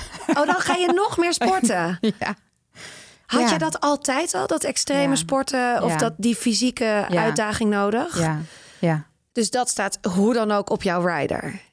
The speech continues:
Speaker 2: Ja. Ja, als, eh, als iemand een monkeybar kan ophangen <laughs> waar ik dan ook kom, vind ik fantastisch. Ja.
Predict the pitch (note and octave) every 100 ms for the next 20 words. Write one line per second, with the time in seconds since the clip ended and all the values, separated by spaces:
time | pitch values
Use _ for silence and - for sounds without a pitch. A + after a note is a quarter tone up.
0 | _ - F3+ E3 F3 - _ _ _ F#3
1 | E3 F3 F#3 - _ - - - G#3 A3+
2 | A3+ G#3+ G3 A3 C4+ A3+ A#3 - A#3 A3+
3 | A#3 A3+ B3+ G#3+ - B3 - B3 G3+ F#3+
4 | A#3 A#3 C4 E4+ - - - - - E3
5 | - F#3 F3+ - - _ _ _ _ F#3
6 | E3+